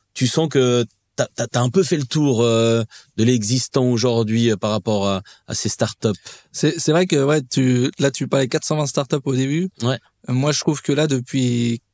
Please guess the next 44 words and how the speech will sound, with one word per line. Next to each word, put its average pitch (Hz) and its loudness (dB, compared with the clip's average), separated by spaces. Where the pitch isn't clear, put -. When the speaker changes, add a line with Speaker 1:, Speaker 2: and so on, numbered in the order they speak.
Speaker 2:
quelques 131 -4
mois, 143 0
mis 143 0
à 151 2
part 156 2
des 156 2
startups, 147 -2
si - -8
tu - -8
veux, 135 2
euh, 117 -4
vachement 127 0
Speaker 1:
Très 123 2
niche. 143 2
Speaker 2:
orientées 147 0
énergie, 143 -2
Speaker 1:
Ok, 123 -2
ouais. 123 2
Oui, 113 2
bah, 120 0
Speaker 2:
euh, - 0
Speaker 1:
ça, 139 2
Speaker 2:
analyse 143 -2
Speaker 1:
c'est 151 4
Speaker 2:
de 147 4
parc 151 0
et 139 2
tout, 151 0
parce 120 0
Speaker 1:
Ouais, 127 -6
Speaker 2:
que - 2
Speaker 1:
ouais. 135 2
Speaker 2:
voilà, 135 0
il 131 4
y 127 2
a - -2
les 123 0
objectifs 127 -2
deux 127 0
mille 131 -2
trente, 139 -4
deux 131 -2
mille 127 -2
cinquante. 147 -4